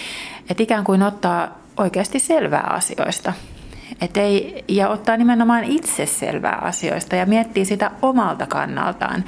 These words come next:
Niin kuin siltä kannalta, että miten, mikä minulle tuntuu hyvältä tavalta olla raskaana ja mikä minulle olisi niin kuin hyvä tapa synnyttää esimerkiksi. Tai että mikä,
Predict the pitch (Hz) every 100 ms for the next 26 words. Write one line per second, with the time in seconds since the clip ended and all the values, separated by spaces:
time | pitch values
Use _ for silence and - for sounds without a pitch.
0 | - - - - - 165 202 240 214 202
1 | 185 185 180 185 190 214 220 208 190 -
2 | - - - - - - 220 247 247 226
3 | 240 269 277 254 190 - - - 156 160
4 | 160 147 147 170 165 - - - - -
5 | - - 156 156 143 147 147 165 151 -
6 | - - - - - - 185 190 - -
7 | - 190 190 233 233 226 240 294 302 247
8 | 175 - 165 156 160 160 - - - -
9 | - - - - - 165 180 165 - 147
10 | 156 147 147 - - - 170 160 160 160
11 | - - - 190 - 196 175 185 196 -
12 | 190 190 - - - - - - - -
13 | 175 175 175 175 170 - 180 196 196 196
14 | 190